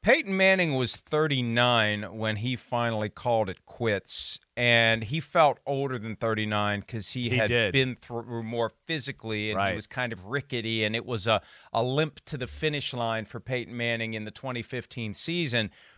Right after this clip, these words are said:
Speaker 1: But there's no way he could have squeezed another year out of that
Speaker 2: No
Speaker 1: body.
Speaker 2: way.
Speaker 1: Week,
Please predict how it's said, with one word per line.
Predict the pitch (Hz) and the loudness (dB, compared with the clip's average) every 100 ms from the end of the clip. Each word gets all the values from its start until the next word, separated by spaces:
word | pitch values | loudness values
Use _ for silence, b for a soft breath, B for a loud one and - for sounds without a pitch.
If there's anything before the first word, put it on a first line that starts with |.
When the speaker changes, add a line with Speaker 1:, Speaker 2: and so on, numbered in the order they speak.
| b | b
Speaker 1:
But | - 151 | 0 4
there's | 180 156 | 4 6
no | 156 143 | 6 8
way | 139 143 | 8 6
he | 139 | 4
could | 135 127 | -2 -2
have | 110 | -4
squeezed | - 131 117 104 | -2 0 0 -2
another | 113 110 104 | -2 -2 -2
year | 107 107 | 0 4
out | 104 | 4
of | 104 | 2
that | 101 | 4
Speaker 2:
No | 117 113 | 4 6
Speaker 1:
body. | 107 135 104 | 6 4 2
Speaker 2:
way. | 82 - | -6 -8
Speaker 1:
Week, | 135 220 269 | -2 0 0